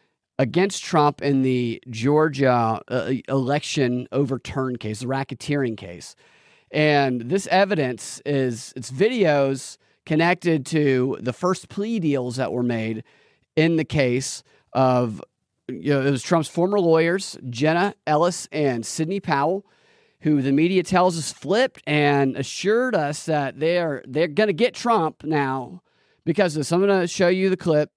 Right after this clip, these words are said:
Let me get this up on screen here. Let's see i-, if this is,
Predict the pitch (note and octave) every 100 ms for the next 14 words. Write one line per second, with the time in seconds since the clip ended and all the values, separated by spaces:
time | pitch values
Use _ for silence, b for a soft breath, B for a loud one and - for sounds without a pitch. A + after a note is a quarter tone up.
0 | - C#3 D3 C#3 C#3+ D3 C#3+ - D#3+ E3+
1 | C#3 A#2 G2+ - b b b b b b
2 | b b - F#3+ C4+ - B3+ G#3 E3+ E3+
3 | F#3+ _ _ _ _ _ _ _ _ -
4 | F#3+ - G#3+ - G3+ F3+ F3+ D3 - -